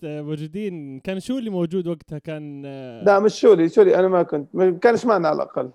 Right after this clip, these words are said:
Speaker 2: ممكن
Speaker 1: لا، لا،
Speaker 2: كان
Speaker 1: كان
Speaker 2: في ال-
Speaker 1: بعديكم، لأني قعدت أنا طول اليوم هناك.
Speaker 2: أنا
Speaker 1: ف-
Speaker 2: ما شفت شولي بهذاك اليوم.
Speaker 1: آه، آه، فالشو ضرب زي هيك. وقت هذا كان أول عرض شفته لإلك. هذا أول
Speaker 2: واو.
Speaker 1: إشي. آه، أول إشي.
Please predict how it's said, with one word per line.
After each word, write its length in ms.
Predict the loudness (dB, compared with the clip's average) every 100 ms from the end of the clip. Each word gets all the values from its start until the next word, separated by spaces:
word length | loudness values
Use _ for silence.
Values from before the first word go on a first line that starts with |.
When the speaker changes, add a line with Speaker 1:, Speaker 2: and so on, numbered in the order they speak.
| -8
Speaker 2:
ممكن 220 | -6 -2
Speaker 1:
لا، 60 | -2
لا، 80 |
Speaker 2:
كان 100 | 0
Speaker 1:
كان 100 | 0
Speaker 2:
في 60 | -2
ال- 120 | -8 -12
Speaker 1:
بعديكم، 680 | -20 -16 -12 -12 -12 -14 -12
لأني 340 | -12 -12 -12
قعدت 180 | -12 -14
أنا 120 | -14
طول 180 | -12 -10
اليوم 240 | -10 -12
هناك. 300 | -16 -20 -12
Speaker 2:
أنا 160 | -6 0
Speaker 1:
ف- 40 |
Speaker 2:
ما 100 | 0
شفت 220 | 0 -4
شولي 220 | -2 -2 0
بهذاك 320 | -2 -4 -4
اليوم. 220 | -6 -6
Speaker 1:
آه، 280 | -6 -10 -14
آه، 300 | -14 -12 -14 _
فالشو 960 | -14 -14 -14 -18 -20 -12 -10 -8 -8 -10
ضرب 360 | -10 -10 -10
زي 240 | -12 -12 -10
هيك. 520 | -12 -12 -14 -14 -14 _ _ -12
وقت 260 | -12 -10
هذا 220 | -10 -8 -8
كان 220 | -10 -10
أول 200 | -8 -8
عرض 180 | -10 -12
شفته 380 | -14 -16 _ -12
لإلك. 340 | -12 -14 -16 _ _
هذا 220 | -16 -14
أول 200 | -8 -4
Speaker 2:
واو. 180 | 0 -2
Speaker 1:
إشي. 80 | -4 -12 -14
آه، 380 | -12 -10 -8 -8
أول 140 | -10
إشي. 260 | -14 -18